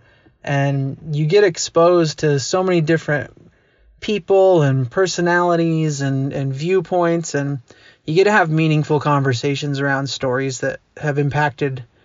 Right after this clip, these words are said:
you in some way. And, you know, fantasy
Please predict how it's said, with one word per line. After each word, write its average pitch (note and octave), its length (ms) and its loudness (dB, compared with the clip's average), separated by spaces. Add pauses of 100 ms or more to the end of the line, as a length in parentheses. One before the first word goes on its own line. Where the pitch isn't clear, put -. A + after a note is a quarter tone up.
(120)
you D#3 240 2
in C#3 200 2
some C3+ 300 -4
way. C3 300 -6 (1040)
And, D#3 340 2 (520)
you D#3+ 80 -2
know, C#3+ 100 2
fantasy F3 760 2